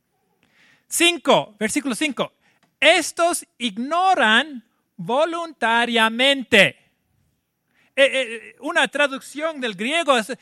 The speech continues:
"Son necios a propósito." Son tontos a propósito aquí. "Ignoran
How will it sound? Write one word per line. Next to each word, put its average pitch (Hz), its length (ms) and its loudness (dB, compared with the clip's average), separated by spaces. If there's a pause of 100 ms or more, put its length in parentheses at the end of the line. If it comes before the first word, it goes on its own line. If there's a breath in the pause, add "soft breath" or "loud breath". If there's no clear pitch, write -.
(240 soft breath)
"Son 311 240 -4
necios 359 380 2
a 269 80 4
propósito." 285 760 4 (1200)
Son 269 360 -4
tontos 359 500 2
a 302 80 4
propósito 277 640 2
aquí. 180 380 -2 (1120)
"Ignoran 294 760 2